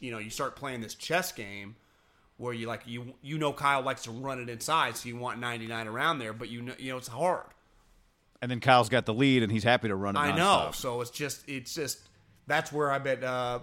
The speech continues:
Speaker 1: Wade Phillips was like, "Well, it's nice having fucking Aaron Donald. I wish I had a couple other players, too." You know, like, "Where's, I don't have any other help." Littleton, catch the goddamn ball.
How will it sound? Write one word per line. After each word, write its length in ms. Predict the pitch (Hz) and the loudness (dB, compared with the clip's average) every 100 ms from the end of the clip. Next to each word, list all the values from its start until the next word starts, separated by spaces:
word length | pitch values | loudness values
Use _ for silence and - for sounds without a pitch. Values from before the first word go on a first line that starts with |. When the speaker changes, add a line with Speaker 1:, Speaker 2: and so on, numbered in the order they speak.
| - | -6
Speaker 1:
Wade 240 | 139 139 | -4 -4
Phillips 320 | 123 170 151 | 0 0 0
was 80 | 120 | -4
like, 160 | 117 113 | -8 -4
"Well, 300 | 156 156 110 | -2 -2 -2
it's 180 | 117 - | -6 -4
nice 260 | 135 160 | -2 -2
having 220 | 139 123 | -2 -4
fucking 240 | 120 131 123 | -4 -6 -4
Aaron 160 | 123 | -6
Donald. 300 | 120 143 151 | 0 0 0
I 40 | 113 | -2
wish 200 | 127 123 | -4 -6
I 40 | |
had 100 | 123 | -6
a 40 | 107 | -4
couple 300 | 139 180 123 | -4 -4 -4
other 140 | 104 | -6
players, 400 | - 98 101 113 | -10 -10 -10 -10
too." 320 | - 156 127 101 | -8 -6 -6 -8
You 80 | |
know, 100 | 107 | -8
like, 200 | 117 113 | -8 -8
"Where's, 240 | 127 135 120 123 - | -8 -10 -12 -18 -12
I 80 | 120 | -8
don't 120 | 131 | -6
have 120 | 143 | -6
any 100 | 139 | -6
other 180 | 135 143 | -4 -2
help." 280 | 180 135 - - _ - - - - - | 0 -2 -4 -16 _ -18 -18 -20 -20 -6
Littleton, 400 | 156 175 156 113 | 0 0 -2 -6
catch 200 | 151 156 | -6 -6
the 60 | 139 | -2
goddamn 460 | 147 151 147 143 | 0 2 0 -2
ball. 440 | 131 190 113 - | -2 -2 -4 -10